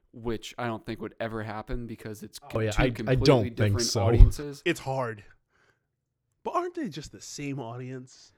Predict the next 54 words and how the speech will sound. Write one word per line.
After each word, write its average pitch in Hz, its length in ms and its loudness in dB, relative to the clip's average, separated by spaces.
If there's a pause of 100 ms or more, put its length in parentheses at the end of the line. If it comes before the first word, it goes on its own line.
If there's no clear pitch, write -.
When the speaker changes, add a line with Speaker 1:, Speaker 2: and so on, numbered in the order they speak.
Speaker 1:
Well, 139 340 4
I 143 120 0
mean, 123 360 -2 (160)
for 127 260 -8
us, 135 520 0
Speaker 3:
<laughs> - 0 -
I 180 360 10
know, 131 160 4
I 135 140 -2
know. 123 200 -8
I'm 131 60 -8
Speaker 1:
for 139 220 0
Speaker 3:
kidding. 123 160 -4
Speaker 1:
us 143 280 -4
it 117 160 -6
would 113 260 -8
be, 107 340 -6
Speaker 3:
I'm 131 140 -8
Speaker 1:
but 147 160 -4
Speaker 3:
not, - 200 -6 (220)
I'm 190 80 -2
not 208 120 4
taking 196 240 0
my, 160 180 -2
my 151 180 -2
ten-year-old 156 640 4
godson 139 480 0
to 127 60 -8
see 139 140 -6
a 127 60 -4
Spider-Man 139 600 -2
Deadpool 139 380 -4
movie. 135 320 -2 (120)
There's 165 280 0
Speaker 1:
Yeah. 170 60 -6
Speaker 3:
no 202 160 8
way 180 260 6
that's 151 280 2
rated 143 540 -2
P 180 260 -8
G 156 360 -4
anything. 120 720 -6
Speaker 1:
No. 120 320 -4
Speaker 2:
I 120 60 0
hope 165 240 6
it 120 100 6
wouldn't 113 300 -2
be. 131 280 0
Speaker 3:
<laughs> 170 80 -4
No, 180 280 0
it 131 120 -12
shouldn't 208 260 -6
be. 107 200 -12 (840)
Uh, 117 380 -6